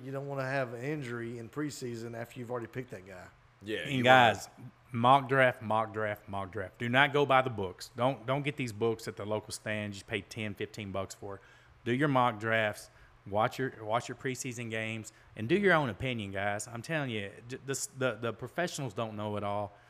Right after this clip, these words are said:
Speaker 3: Do your thing. Pick with your gut and do your thing.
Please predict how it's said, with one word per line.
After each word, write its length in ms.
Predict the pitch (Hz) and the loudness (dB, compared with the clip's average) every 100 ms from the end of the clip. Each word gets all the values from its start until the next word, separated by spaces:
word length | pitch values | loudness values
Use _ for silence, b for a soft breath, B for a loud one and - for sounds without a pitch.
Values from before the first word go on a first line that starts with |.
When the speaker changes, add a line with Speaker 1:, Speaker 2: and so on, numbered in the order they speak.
| b b - | b b -2
Speaker 3:
Do 80 | 143 | 0
your 220 | 160 139 | 2 0
thing. 500 | - 127 117 117 110 - - - | 0 0 0 -2 -6 -14 -20 -6
Pick 180 | 147 147 | -4 -2
with 160 | 131 | -6
your 80 | 127 | -6
gut 400 | 101 117 110 - - | 0 0 0 -2 -12
and 80 | 104 | -10
do 80 | |
your 160 | 104 98 | -8 -10
thing. 260 | - 92 | -12 -14